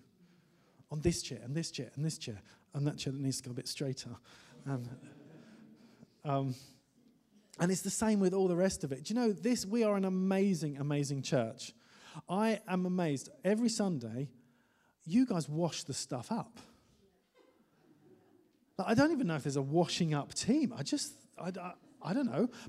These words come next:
But I know the stuff gets washed up. Why? Because you love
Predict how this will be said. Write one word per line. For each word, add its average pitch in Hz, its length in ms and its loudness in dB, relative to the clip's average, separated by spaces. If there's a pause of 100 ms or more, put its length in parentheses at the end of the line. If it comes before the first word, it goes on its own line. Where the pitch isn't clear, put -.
But 202 140 8
I 185 100 8
know 269 240 8
the 202 100 6
stuff - 340 -2
gets 156 240 -4
washed 170 360 0
up. 277 380 -4
Why? 226 380 2
Because 180 500 -6
you 170 260 -2
love 139 560 -6